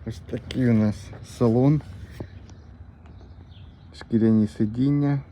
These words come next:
Ну тут зовсім по, по-іншому, не А чотири. Виглядає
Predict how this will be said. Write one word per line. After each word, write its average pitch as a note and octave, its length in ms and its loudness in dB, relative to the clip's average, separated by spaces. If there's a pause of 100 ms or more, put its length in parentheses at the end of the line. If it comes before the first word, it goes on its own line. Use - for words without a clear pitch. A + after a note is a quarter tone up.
(580)
Ну A#2+ 320 2
тут D3+ 200 -2 (120)
зовсім B2+ 500 4
по, B2+ 260 0 (440)
по-іншому, A#2+ 720 4
не B2 260 2
А A#2+ 160 2
чотири. G#2+ 540 -2 (1120)
Виглядає A2 840 0